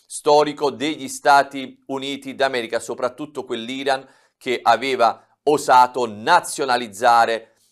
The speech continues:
eh, il petrolio. Bene, Mattei non solo farà affari con l'Iran, ma costituirà una azienda divisa, eh, con l'ente nazionale iraniano al cinquanta,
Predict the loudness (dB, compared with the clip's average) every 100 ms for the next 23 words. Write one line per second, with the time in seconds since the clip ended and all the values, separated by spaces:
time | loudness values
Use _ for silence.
0 | -6 -2 0 -2 -6 -4 2 4 6 6
1 | 2 -2 0 0 0 -4 -4 -2 -2 -2
2 | -6 _ _ -2 0 2 2 0 0 -8
3 | -2 2 4 2 -2 -8 _ _ 2 6
4 | 6 6 2 2 4 4 2 -6 -4 -2
5 | -2 -2 -4 -6 -8 -14 -16 -14 -4 2
6 | 4 2 _ _ _ -10 -8 -4 2 2
7 | 2 -2 _ 0 2 2 -2 -6 -4 -2
8 | -2 -2 _ -12 -12 -12 -14 -12 -12 _
9 | _ _ 0 2 4 2 -2 -4 -2 -2
10 | -2 -4 -2 -2 -2 -6 -6 -4 -6 -6
11 | -2 0 0 -4 -6 -2 -2 -2 -6 -8
12 | 2 4 6 4 0 -2 -12 -10 -8 0
13 | 2 2 0 2 2 0